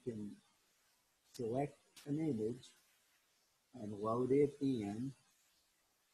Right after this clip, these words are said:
crop it in any way you need, and then simply save the image. And once you hit the Save Image button, you just come down and hit the Report button again, and it'll make the report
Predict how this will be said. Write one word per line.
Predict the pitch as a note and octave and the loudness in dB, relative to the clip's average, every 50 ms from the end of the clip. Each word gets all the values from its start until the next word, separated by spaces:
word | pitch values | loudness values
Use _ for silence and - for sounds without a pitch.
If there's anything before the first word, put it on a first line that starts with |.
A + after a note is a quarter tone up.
| _ _ _ _ _ _ - | _ _ _ _ _ _ 0
crop | B2 B2+ C3+ C3 - - | 2 4 4 4 4 2
it | C#3 B2 B2 | 0 2 2
in | B2+ A#2+ A#2+ B2 | 2 0 0 0
any | B2 B2+ C3+ C3+ | 0 2 2 2
way | C3+ C3 C3 | 2 2 2
you | C3 B2+ B2+ C3 C3 | 2 2 2 0 0
need, | C3+ C#3 D3 C#3 A2+ G#2 G#2+ A2 A2+ G#2+ | 2 2 4 4 2 2 0 -2 -4 -6
and | A#2 A2 G#2+ | -6 -8 -6
then | G#2 A2 | -6 -6
simply | G2+ - - B2+ A#2+ - - A2+ A2 A2 | -8 -8 -8 -8 -8 -6 -4 -4 -4 -4
save | - - - D3 D#3+ E3 D3 C3 - - | -4 -6 -2 0 2 2 2 2 0 -2
the | - A2 - - | -4 -4 -4 -4
image. | A2+ G#2 F2+ - - - - _ _ _ _ _ _ _ _ _ _ _ _ _ _ _ _ _ _ _ _ _ _ _ _ _ _ _ - | -6 -10 -10 -10 -14 -18 -20 _ _ _ _ _ _ _ _ _ _ _ _ _ _ _ _ _ _ _ _ _ _ _ _ _ _ _ -16
And | A2+ G#2+ G#2 G#2+ | -14 -12 -8 -6
once | A2+ B2+ C3+ - - | -4 -4 -4 0 0
you | C#3 C3 - | -2 0 4
hit | C#3 D3 C#3+ - - | 2 2 2 2 -8
the | - | -8
Save | - - - C#3+ C#3 C#3+ C#3 C3 - | -6 -2 0 4 6 6 6 6 6
Image | C#3+ D3+ E3 D#3+ D3 A#2 G2+ - - - - | 4 4 4 2 0 0 0 -4 -10 -12 -6
button, | A#2 G#2+ G#2+ A2 - A#2+ A#2 B2 B2 - _ _ _ _ _ _ _ - | -4 -4 -4 -4 -4 -6 -6 -6 -8 -10 _ _ _ _ _ _ _ -10
you | A2+ A2 | -8 -6
just | G#2 A2+ A2+ - - - | -4 -6 -6 -6 -10 -8
come | - B2+ A#2+ A#2+ | -8 -6 -6 -4
down | A2+ A#2+ A#2+ A#2+ A#2+ A#2 A#2+ A#2+ A#2 | -4 -4 -2 -2 0 0 -2 -2 -2
and | A2+ G#2+ G#2 G2 | -4 -6 -6 -8
hit | A#2+ A#2+ - - | -8 -8 -8 -8
the | - G#2+ G2+ | -10 -6 -6
Report | G#2+ A2 G#2+ - _ - B2 C3+ C#3+ - - - | -6 -6 -6 -10 _ -4 -2 -2 -2 -2 -4 -4
button | C#3 C#3 C#3 - D#3 D3+ C#3+ | -4 -4 -4 -4 -6 -8 -2
again, | C#3 D3 C#3+ B2+ A#2 A#2+ D#3 E3 - _ _ _ _ _ _ _ _ _ _ _ _ _ _ _ _ _ _ _ _ _ _ _ _ _ _ _ _ _ _ A2 | 0 2 0 0 0 -4 -8 -8 -10 _ _ _ _ _ _ _ _ _ _ _ _ _ _ _ _ _ _ _ _ _ _ _ _ _ _ _ _ _ _ -10
and | G#2+ A2 A#2 A#2+ | -8 -4 -4 -2
it'll | A#2+ A#2+ A2 | -2 -2 -2
make | A2+ A#2 B2+ C#3 C#3 - - | 0 2 2 2 0 0 -4
the | - D#3 | -4 -2
report | D#3+ D3+ C#3+ - _ - E3+ D#3+ C#3 A#2 A2+ - | 0 0 -2 -2 _ -4 2 2 4 4 4 2